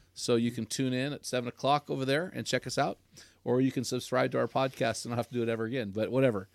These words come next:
And then, uh, hey, guys, I'm excited today.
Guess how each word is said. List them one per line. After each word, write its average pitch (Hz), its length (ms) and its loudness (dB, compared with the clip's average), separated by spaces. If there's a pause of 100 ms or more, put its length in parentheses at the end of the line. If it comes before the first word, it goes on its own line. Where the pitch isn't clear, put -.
(360)
And 120 180 -2
then, 123 220 2
uh, 117 420 2
hey, 143 160 0
guys, 139 360 4
I'm 160 160 -2
excited 185 340 6
today. 180 320 6